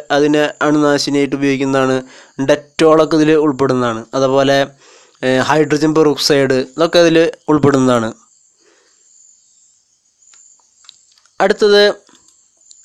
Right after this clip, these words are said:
സോപ്പ്. സോപ്പ് എന്ന് പറയുന്നത് അതൊരു കെമിക്കൽ കോമ്പൗണ്ടാണ്. ഏഹ്, അത് നമ്മൾ, ഏഹ്,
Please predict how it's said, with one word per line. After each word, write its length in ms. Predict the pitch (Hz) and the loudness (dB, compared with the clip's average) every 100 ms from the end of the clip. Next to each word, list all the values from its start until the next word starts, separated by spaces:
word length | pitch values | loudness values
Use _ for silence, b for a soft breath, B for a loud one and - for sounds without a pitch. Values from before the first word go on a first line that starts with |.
| _ _ _ _ _ _ _ _ _ _ _ _ _ _ - | _ _ _ _ _ _ _ _ _ _ _ _ _ _ -8
സോപ്പ്. 600 | - 220 220 220 151 139 - _ _ _ _ _ _ _ _ _ _ _ _ - _ _ _ _ _ _ _ _ _ _ _ _ _ b b b b - | 0 2 2 0 -4 -4 -12 _ _ _ _ _ _ _ _ _ _ _ _ -20 _ _ _ _ _ _ _ _ _ _ _ _ _ b b b b -8
സോപ്പ് 540 | - 226 240 240 247 | 2 4 4 2 0
എന്ന് 140 | 247 | 2
പറയുന്നത് 680 | 262 269 247 220 208 208 208 - | 4 4 4 2 2 2 2 0
അതൊരു 300 | 180 190 190 - | 0 0 0 0
കെമിക്കൽ 480 | 185 175 175 190 196 | 0 -2 -2 -4 -2
കോമ്പൗണ്ടാണ്. 760 | 196 185 175 170 165 165 160 156 156 B B - | 0 0 2 0 2 2 2 0 -6 B B -2
ഏഹ്, 220 | 156 156 | 0 2
അത് 220 | 160 175 | 2 2
നമ്മൾ, 220 | 196 202 196 | 0 0 0
ഏഹ്, 560 | 247 - 165 165 165 | -2 -4 -2 0 0